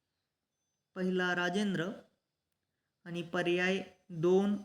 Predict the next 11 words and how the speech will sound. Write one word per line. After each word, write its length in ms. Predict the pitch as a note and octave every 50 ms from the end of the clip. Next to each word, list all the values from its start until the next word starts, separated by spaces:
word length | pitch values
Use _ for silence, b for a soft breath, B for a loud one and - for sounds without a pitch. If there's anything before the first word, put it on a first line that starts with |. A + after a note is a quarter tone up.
| - -
व 140 | G#3 F3
एक. 500 | F3+ - - F#3 F3+ D#3 - - - _ _ _ _ _ _ _ _ _ _ _ _ _ _ _ _ _ _ _ _ _ _ _ _ _ _ _ _ _ _ _ -
मग 300 | G3 G3 G3+ G3+ G3+ G3+ - _ _ _
कोणत्या 480 | - G#3 G#3 G#3 G3+ G#3 A#3 A#3 A#3 A#3
राजाने 640 | A3 G#3+ G3+ G3 G#3 G3 F3 E3 - - - - _ _ _ _ -
संपूर्ण 460 | G3+ F#3+ F#3+ F#3 F#3+ G#3 G#3 G#3+ A3 G#3+
श्रीलंका 420 | G#3 G#3+ G3 G3+ G3+ G3+ F#3+ G#3 G3+
जिंकली 320 | G3 G3 F#3+ F#3 G3+ G3+
होती 240 | G3+ F#3+ G3 F#3+ F3+
तर? 200 | G3 G3+ G#3+ A#3 - - _ _ _ _ _ _ _ _ _ _ _ _ _ _ _ _ _ _ _ _ _ _ _ _ _ -
तर 300 | F#3+ F#3+ G3 F#3+ -